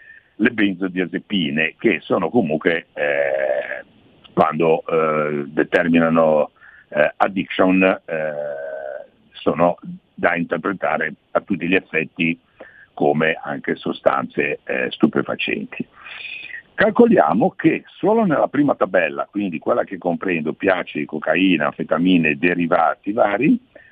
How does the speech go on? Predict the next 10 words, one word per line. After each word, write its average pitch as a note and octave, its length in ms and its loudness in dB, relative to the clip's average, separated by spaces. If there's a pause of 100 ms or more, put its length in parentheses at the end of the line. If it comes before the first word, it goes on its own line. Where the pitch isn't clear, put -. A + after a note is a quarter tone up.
(220)
vi D3 160 -2
sono F2+ 580 2
cinquanta, C3 880 2 (320)
ci-, - 220 -12 (240)
pardon, A2 480 2
vi G2 120 -2
sono A2+ 220 0
cinquecentocinquantacinque C3 2250 -2
voci F3 640 0
differenti E2+ 1000 -4